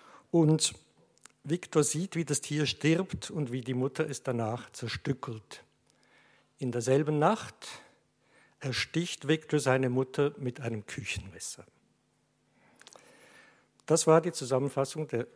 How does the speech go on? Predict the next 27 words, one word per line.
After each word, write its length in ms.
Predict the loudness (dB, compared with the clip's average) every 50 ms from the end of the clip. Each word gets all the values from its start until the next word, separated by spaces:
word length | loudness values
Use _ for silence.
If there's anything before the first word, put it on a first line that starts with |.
| _ _
Geschichte 500 | -14 -12 -10 -8 -10 -10 -10 -8 -8 -8
Die 140 | -6 -6 -8
Schildkröte. 680 | -6 -6 -6 -6 -6 -10 -14 -14 -16 -16 -18 -20 -20 -20 -20 -20 _ _ -20 -20 -20 _ _ _ _ _ _ _ _ _ _ _ _ _ _ _ _ _ -20 -20 -20 -20 -20 -20 -20 -20 -20 -20 -10 _
Also, 320 | 0 2 2 2 2 0
ich 160 | -2 -2 0
bin 160 | 2 4 4
immer 160 | 6 6 8 8
noch 140 | 8 6
im 160 | 6 4 6 6
Hause 280 | 8 6 6 6 2
Kehl, 300 | 2 4 4 6 6 6
bemü-, 360 | 6 4 6 6 6 4 4
be-, 200 | 2 0 0 0
bemühe 480 | 2 2 2 2 2 2 4 6 6 6
mich 260 | 6 4 2 0 -2
mit 200 | -2 -4 0 2
der 340 | 2 2 2 0 -4 -4 -2
wortkargen 1160 | 0 2 2 2 0 -2 -4 0 2 4 6 6 6 4 4 4 4 4 4 4 2 -2 -6 -16 -20 -20 _ _ _ -20 _ _ _ _ 0
Patricia 480 | 0 0 2 0 -2 0 2 2 4
Highsmith 340 | 4 4 4 4 2 2 2
irgendwie 240 | 2 2 2 2 2
Konversation 840 | 4 4 4 4 6 4 4 4 2 0 0 2 4 4 4 4 4
zu 100 | 2 2
machen 300 | 2 2 2 2 0 -2
und 80 | -2 0
sage 240 | 0 0 0 2 0
deshalb, 500 | -2 -2 2 2 2 2 2 -2 -8